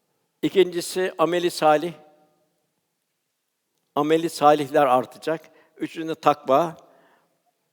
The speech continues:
Onun için buyuruyor İmam Rabbani Hazretleri, "Tasavvuf," diyor,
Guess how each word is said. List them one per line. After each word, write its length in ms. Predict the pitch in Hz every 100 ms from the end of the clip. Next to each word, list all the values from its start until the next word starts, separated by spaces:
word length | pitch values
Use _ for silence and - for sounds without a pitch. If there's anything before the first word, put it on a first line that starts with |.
| _ _ _
Onun 180 | 147 170
için 300 | 147 160 143
buyuruyor 280 | 156 170 160
İmam 260 | 147 147
Rabbani 380 | 143 117 156 165
Hazretleri, 640 | 175 160 160 147 127 123 _ _ _ _ -
"Tasavvuf," 560 | 139 - 160 190 160
diyor, 240 | - 151